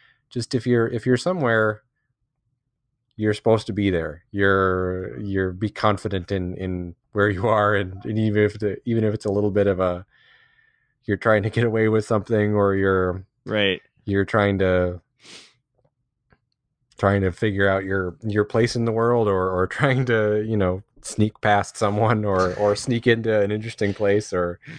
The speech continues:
Speaker 2: <clears throat>
Speaker 1: just explore to, to look like you're supposed to be there and act like you're, you're, you're meant to be there. 'Cause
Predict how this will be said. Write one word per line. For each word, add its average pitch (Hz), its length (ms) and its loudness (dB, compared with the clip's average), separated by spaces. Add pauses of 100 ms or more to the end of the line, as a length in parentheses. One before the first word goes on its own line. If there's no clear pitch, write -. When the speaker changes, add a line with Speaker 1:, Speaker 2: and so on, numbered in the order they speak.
Speaker 2:
<clears throat> 170 280 -14
Speaker 1:
just 110 260 -2
explore 95 640 0
to, 87 460 -2 (420)
to 104 100 -4
look 101 240 -2
like 113 240 0
you're 104 100 2
supposed 104 360 -2
to 98 60 -8
be 95 200 0
there 85 300 2
and 82 160 -6
act 90 260 -8
like 87 220 -4
you're, 85 320 -4 (180)
you're, 87 380 -8
you're 101 180 0
meant 92 220 -2
to 98 100 -8
be 90 180 -4
there. 76 380 -12
'Cause - 380 -16